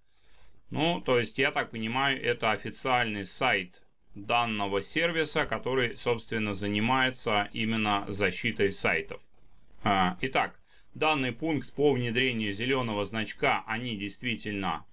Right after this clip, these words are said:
внедрили. Что касательно вывода, ничего хорошего пока сказать не могу. Да, в чате я вижу, что некоторые единичные случаи вывода все-таки происходят,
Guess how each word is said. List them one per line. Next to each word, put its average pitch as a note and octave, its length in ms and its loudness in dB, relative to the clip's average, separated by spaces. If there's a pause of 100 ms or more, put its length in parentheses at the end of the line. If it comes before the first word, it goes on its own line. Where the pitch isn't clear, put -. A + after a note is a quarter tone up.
(140)
внедрили. A2 760 0 (880)
Что - 280 4
касательно C#3+ 680 2
вывода, G3+ 600 4
ничего D3 420 4
хорошего F3 880 4
пока D3 340 2
сказать C3+ 540 0
не C3 100 2
могу. G#2 520 2
Да, E3+ 320 2
в F#3+ 60 -10
чате D3 440 0
я C#3+ 40 0
вижу, E3 380 -4
что C3+ 200 -2
некоторые B2+ 520 0
единичные C3 680 -2
случаи B2 480 0
вывода A2+ 500 4
все-таки A#2+ 480 0
происходят, F#3 760 2